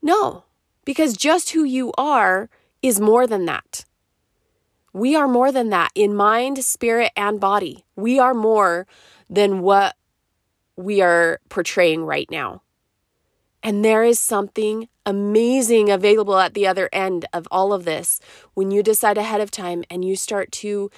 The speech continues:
shift and change some of these beliefs and these ideas and parts of our personality. It's okay to shift and change as long as it is making things better.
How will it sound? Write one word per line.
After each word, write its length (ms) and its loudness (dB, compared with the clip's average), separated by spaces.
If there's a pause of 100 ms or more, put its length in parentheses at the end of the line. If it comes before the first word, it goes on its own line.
(240)
shift 520 -2
and 160 -4
change 380 -2
some 220 -6
of 80 -6
these 180 -4
beliefs 420 -6
and 120 -8
these 200 -4
ideas 560 -2
and 220 -8
parts 360 -8
of 120 -6
our 140 0
personality. 1000 -4 (480)
It's 280 -2
okay 760 -2 (300)
to 120 -4
shift 400 -4
and 160 -2
change 600 -4
as 180 -6
long 300 -2
as 140 -4
it 140 4
is 320 0 (600)
making 500 -6
things 300 -8
better. 580 -8